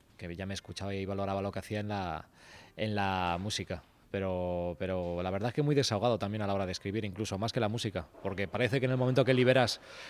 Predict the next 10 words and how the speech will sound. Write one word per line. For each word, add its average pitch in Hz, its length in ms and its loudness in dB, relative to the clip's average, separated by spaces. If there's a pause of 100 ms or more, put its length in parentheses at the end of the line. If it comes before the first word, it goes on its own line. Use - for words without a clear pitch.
(120)
de 120 120 2
tu 123 100 0
timbre 117 340 0
de 113 80 2
voz, 113 460 2
eh, 104 260 0
las 104 140 0
palabras 113 500 0
y, 101 60 -2
y, 87 680 -4